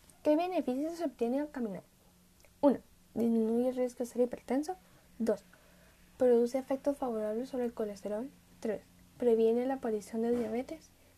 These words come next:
Cuatro, aumenta los niveles de vitamina D. Cinco, ayuda a perder peso. Seis, caminar es bueno para evitar la obesidad.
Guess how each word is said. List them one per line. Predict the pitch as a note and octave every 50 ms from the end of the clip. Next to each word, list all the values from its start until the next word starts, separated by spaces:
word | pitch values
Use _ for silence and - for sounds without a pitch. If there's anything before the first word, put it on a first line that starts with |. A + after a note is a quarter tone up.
| _
Cuatro, | - - A#3 A3+ - - - _ _ _ _ _ _ -
aumenta | - A#3 A3 A3 A3 A3+ A#3 A#3
los | A#3 A#3+ B3
niveles | A#3+ A3+ G#3+ G3+ G3+ G#3 A3 A3
de | A#3 A3+
vitamina | A3 - - F#3+ G3 G3 G3+ G#3
D. | G#3+ A3 A#3+ C4+ D4+ - - - - _ _ _ _ _ _ _
Cinco, | - - - B3+ A#3 A3 - - - _ _ _ _ _ _ _ _ - - _ _ _ _ - - -
ayuda | - A#3 A#3 A3+ B3 B3 B3+ C4+
a | C#4
perder | - C#4 A#3+ A3 A3+ A3 A#3
peso. | - - C4 C4+ C4+ - E4 E4 - - - - - - -
Seis, | - - - B3 A3 G3 - - -
caminar | - A#3+ A3+ A3 A3 G#3+ A3 G#3+ A3 A3+
es | A#3+ A#3+ A#3+ -
bueno | A#3+ A#3+ B3 B3 C4 - - _ _ _ _ _ _ _ - - D4 D#4 D#4 - - - - - - - - - - - - -
para | - B3+ A#3 A#3
evitar | A3+ A3+ A3 - A3+ A#3
la | A#3+ A#3+
obesidad. | A#3+ B3 A#3+ A#3+ - G#3 G#3 A3 A#3+ C#4